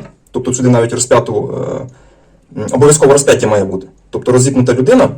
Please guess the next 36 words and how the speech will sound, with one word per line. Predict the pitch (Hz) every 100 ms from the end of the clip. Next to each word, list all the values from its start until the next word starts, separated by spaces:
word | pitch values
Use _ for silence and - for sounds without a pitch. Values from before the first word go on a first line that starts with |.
| - _ _ _ -
яка | 120 120 131
страждає | 123 - 123 175 185 127
в | 127
пересмертних | 123 127 123 127 135
муках, | 208 131 123
і | 120 120
відповідна | 120 147 139
енергетика. | 131 120 - -
Також | 110 139 135
можуть, | 139 131 127 117
е, | 113
опускати | - - - 120 123
частини | 127 135 120
мощі, | 113 127 - 247 - - -
тобто | 131 127 135 131
частини | 135 147 143
мертвих | 131 131 127 123
тіл, | - 262 - -
які | 131 147
широко | 151 147 143
ви-, | 143 123
використовуються | 127 143 - 139 131 131
в |
некрообрядах | 135 131 127 135 127 127 - -
християнства. | 135 123 135 131 135 147 - - - _ -
Потім, | 156 147 127 -
е, | 117 110 104 -
дитина | 127 135 190 185
помирає | 151 147 147 107 98
до | 104
цього | -
світу. | - 95 - - - - _ -
Її | 127 151
витягують | 151 147 147 135
з | 123
води. | 139 92